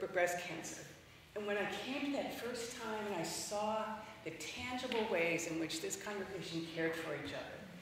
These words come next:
there was a prayer shawl for Helen that many people had a hand in. There were, and every time I tell the story, there's, like, two more. Sixteen high school age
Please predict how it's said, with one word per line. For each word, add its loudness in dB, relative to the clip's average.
there 0
was 0
a 0
prayer 0
shawl 0
for -2
Helen -4
that 0
many 4
people 0
had -2
a -2
hand -2
in. -6
There 4
were, 6
and 2
every 6
time 4
I 6
tell 2
the 2
story, 2
there's, 4
like, 2
two 2
more. 2
Sixteen 2
high 4
school 6
age 8